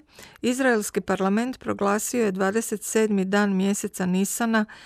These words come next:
danom sjećanja na stradanje u Šoji. Ovaj dan, poznat kao Jom HaShoah, dan Šoe, u kalendaru je između obljetnice ustanka u Varšavskom getu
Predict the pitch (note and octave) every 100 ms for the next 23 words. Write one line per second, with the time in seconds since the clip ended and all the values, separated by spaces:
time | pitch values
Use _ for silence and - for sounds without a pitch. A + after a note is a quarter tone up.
0 | - - F3+ A3 C4 A#3+ G#3 - G3+ G#3+
1 | B3+ A#3+ G#3 F#3 F3+ - F#3 F3+ F#3+ F#3
2 | F3+ F3+ - F3+ E3+ F3 G3+ - _ _
3 | _ - G#3 C#4+ C#4 F#3 F3+ G3+ B3 _
4 | _ - - - A3+ A3 G#3+ - G#3+ F#3+
5 | - G3+ G#3+ G3 F#3+ F3 F3 - G3 F#3+
6 | A3+ C#4 _ - F3+ F3 F3 - F#3+ F3+
7 | A3+ D4+ - - - - - - G3 -
8 | F#3+ F#3+ G3 A#3 E4 D4 G#3 G#3+ G#3 G3
9 | F#3+ - G3+ C4 D4+ C4+ A3 G3+ F#3+ F#3+
10 | - A#3+ A#3+ G3+ F#3 F#3 G3 G3 F#3+ -
11 | F3 F3+ F3+ F#3 D4 D4+